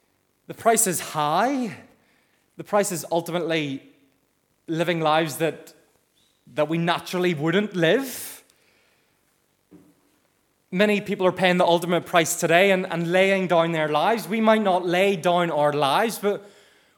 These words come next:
we're certainly still called to die. Certainly still called to die to ourselves, to die to our preferences, desire to die to our desires for the things of this world. Is it really worth it?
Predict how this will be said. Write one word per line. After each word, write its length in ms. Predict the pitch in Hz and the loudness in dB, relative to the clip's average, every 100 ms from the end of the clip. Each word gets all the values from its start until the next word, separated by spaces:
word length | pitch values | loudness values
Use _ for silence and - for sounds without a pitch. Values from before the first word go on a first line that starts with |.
| - | -6
we're 100 | 180 | -4
certainly 640 | - 226 214 208 190 185 | 0 0 2 2 2 -2
still 260 | - 208 196 | 0 2 2
called 340 | - 190 185 | 2 0 0
to 240 | 185 180 151 - - | -4 -4 -6 -12 -8
die. 540 | 147 151 175 254 208 - - _ _ _ | -4 0 0 0 -4 -12 -20 _ _ _
Certainly 340 | - 247 240 | -2 0 0
still 220 | 226 220 202 | 0 2 2
called 240 | 196 196 | 2 0
to 120 | 190 | -2
die 360 | 147 156 180 220 | 0 4 6 6
to 80 | 233 | 6
ourselves, 500 | 180 - 170 233 240 | 2 4 4 4 4
to 120 | 190 | -2
die 300 | 139 185 220 | 4 6 6
to 80 | 233 | 6
our 120 | 190 | 4
preferences, 640 | 160 151 - 202 262 254 | 4 0 0 -2 -2 -4
desire 440 | - 185 185 208 233 | 0 4 6 8 6
to 220 | 226 - - - _ _ | 4 0 -6 -20 _ _
die 440 | 196 202 226 254 | 4 6 4 2
to 280 | 208 208 202 | 0 2 2
our 120 | 180 190 | 4 2
desires 600 | 165 139 170 175 233 220 | 0 0 2 4 4 2
for 80 | 185 | -8
the 100 | 160 | -8
things 340 | - 202 190 | -4 -4 -4
of 80 | 156 | -4
this 200 | 151 - | -6 -2
world. 440 | 135 160 254 196 - - - - - - | 0 0 -2 -8 -18 -20 -20 -20 -16 -4
Is 140 | 233 | 0
it 60 | 240 | 2
really 240 | 208 247 | 0 0
worth 240 | 180 185 | 2 2
it? 120 | 294 | 2